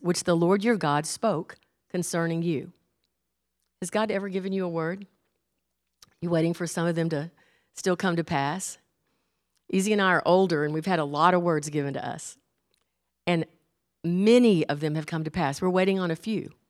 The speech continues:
just a few. Because the longer you live, the more you can look back and go, "God was faithful there. God did that. God did that." Some things took twenty years, some things took overnight. But not one thing that God has ever said will fail.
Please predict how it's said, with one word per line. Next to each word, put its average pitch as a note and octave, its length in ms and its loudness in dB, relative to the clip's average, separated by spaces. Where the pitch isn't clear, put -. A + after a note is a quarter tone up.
just B3+ 220 -6
a A#3 60 -4
few. C4 300 -2
Because G3 220 4
the G3 100 2
longer F#3+ 300 2
you D#3+ 180 2
live, F3 380 2
the D#3+ 60 -2
more D#3+ 180 0
you D#3+ 80 2
can D3+ 160 -6
look C#3+ 140 -10
back F3 180 -2
and D#3 100 -4
go, C#3 120 -2
"God D#3+ 240 -4
was F#3 120 -8
faithful C3+ 380 -8
there. C#3 240 -10
God F3+ 240 0
did E3 180 -6
that. C#3+ 280 -8
God F3+ 240 4
did E3 120 -4
that." C#3+ 240 -6
Some A#3+ 200 0
things C4 200 0
took - 160 2
twenty A3 280 2
years, A#3 280 6
some G#3+ 160 2
things G#3+ 280 2
took - 180 -2
overnight. F3 600 0
But - 140 0
not G3 240 2
one G#3+ 300 0
thing F3+ 520 0
that F#3+ 140 -4
God F#3+ 200 0
has F#3 140 -2
ever F3+ 240 -4
said A3+ 480 -4
will D#3+ 160 -2
fail. E3 480 -4